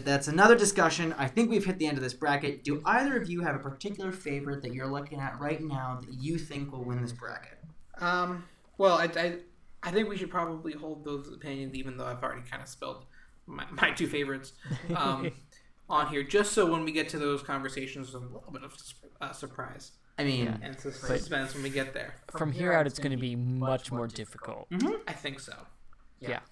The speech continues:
Speaker 2: Um,
Speaker 3: 'Cause
Speaker 2: yeah.
Speaker 3: I like all of these movies, and I've
Speaker 1: Yeah.
Speaker 3: also seen all of these
Speaker 1: They're
Speaker 3: movies.
Speaker 1: good
Speaker 2: Yes.
Speaker 1: movies.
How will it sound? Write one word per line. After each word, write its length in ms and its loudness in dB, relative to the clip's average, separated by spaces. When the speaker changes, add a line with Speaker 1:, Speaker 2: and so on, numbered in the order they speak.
Speaker 2:
Um, 400 -6
Speaker 3:
'Cause 100 0
Speaker 2:
yeah. 160 4
Speaker 3:
I 180 6
like 340 2
all 300 8
of 100 2
these 220 -4
movies, 560 -8
and 140 -2
I've 80 6
Speaker 1:
Yeah. 60 4
Speaker 3:
also 220 4
seen 280 2
all 200 4
of 140 -6
these 220 -10
Speaker 1:
They're 100 -4
Speaker 3:
movies. 300 -8
Speaker 1:
good 120 -2
Speaker 2:
Yes. 240 2
Speaker 1:
movies. 480 0